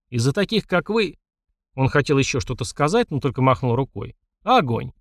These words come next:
скомандовал капитан. Длинные очереди распороли ночную тишину. Три тела мешками повалились на землю, забрызгав кирпичную стену кровью.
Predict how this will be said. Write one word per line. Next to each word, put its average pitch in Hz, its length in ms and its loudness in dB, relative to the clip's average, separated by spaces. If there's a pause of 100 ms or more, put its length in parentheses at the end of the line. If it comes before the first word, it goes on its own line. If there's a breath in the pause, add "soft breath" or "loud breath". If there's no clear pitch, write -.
(100)
скомандовал 113 640 0
капитан. - 480 -4 (1040)
Длинные 254 360 2
очереди 208 420 0
распороли 143 520 2
ночную 123 480 0
тишину. 123 540 -6 (500)
Три 139 240 4
тела 143 280 2
мешками 131 520 2
повалились 131 600 0
на 156 120 0
землю, 170 380 2
забрызгав 113 580 0
кирпичную 135 600 -4
стену 123 400 0
кровью. 120 440 -2